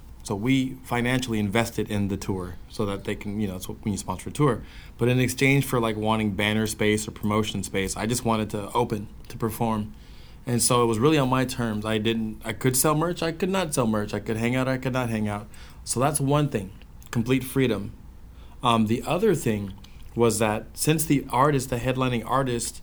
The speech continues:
had a health condition, he couldn't do a lot of consecutive back-to-back shows. So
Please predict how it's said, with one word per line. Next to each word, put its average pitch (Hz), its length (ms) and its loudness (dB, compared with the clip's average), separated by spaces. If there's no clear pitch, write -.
had 120 220 0
a 110 60 0
health 139 280 4
condition, 107 600 2
he 123 160 2
couldn't 143 380 0
do 143 180 4
a - 20 2
lot 127 220 4
of 120 100 -2
consecutive 113 600 0
back-to-back 107 600 0
shows. 98 460 0
So 104 220 -4